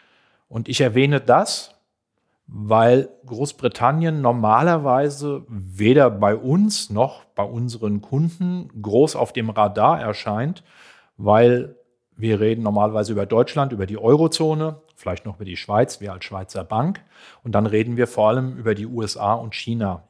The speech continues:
U K geht dort immer ein bisschen unter. In Großbritannien ist letzte Woche, letzte Woche etwas wirklich Außergewöhnliches passiert.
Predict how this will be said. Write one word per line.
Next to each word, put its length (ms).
U 140
K 460
geht 220
dort 160
immer 160
ein 160
bisschen 340
unter. 540
In 140
Großbritannien 640
ist 180
letzte 380
Woche, 240
letzte 300
Woche 200
etwas 360
wirklich 440
Außergewöhnliches 920
passiert. 580